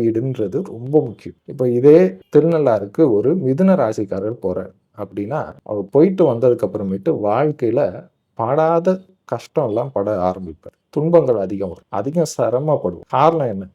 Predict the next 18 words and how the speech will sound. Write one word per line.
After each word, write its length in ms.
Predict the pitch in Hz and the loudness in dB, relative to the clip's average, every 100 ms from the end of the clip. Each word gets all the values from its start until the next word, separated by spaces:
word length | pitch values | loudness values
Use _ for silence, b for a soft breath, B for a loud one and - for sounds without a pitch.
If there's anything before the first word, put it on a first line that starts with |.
| _ | _
அப்படின்னா, 320 | 107 98 98 170 135 _ - | -4 -2 -2 -4 -6 _ -2
மிதுனத்துக்கு 680 | 135 170 233 190 190 - - 151 | 0 4 4 4 0 -4 -2 0
அந்த 120 | 107 95 | 0 -2
மகரம் 360 | 104 127 175 135 | -2 0 0 0
வந்து 200 | 90 90 175 92 | -6 -6 -6 -8
அஷ்டம, 380 | 95 - 185 156 - _ | -12 -2 0 0 -8 _
so, 80 | 131 - | -14 2
பெருசா 420 | 123 170 180 202 185 | 6 6 4 0 -2
வந்து 180 | 120 131 - | -4 -8 -6
பிரச்சனையை 400 | 104 131 123 104 | -6 -4 -6 -6
கொடுக்கும், 360 | 92 95 - - _ | -6 -6 -8 -12 _
பெரிய 200 | 110 123 131 101 | -4 0 0 0
கடனை 280 | 98 120 110 | -2 -4 -6
கொடுக்கும், 360 | 92 95 92 92 _ - | -6 -6 -10 -14 _ -6
ஏதாவது 260 | 110 123 135 135 | -2 0 0 0
தேவையில்லாத 640 | 107 123 113 110 120 123 - | 2 2 0 -2 -2 -4 -4
பிரச்சனையில 460 | 101 120 110 101 95 | -8 -6 -6 -6 -4
போய் 140 | 110 | -4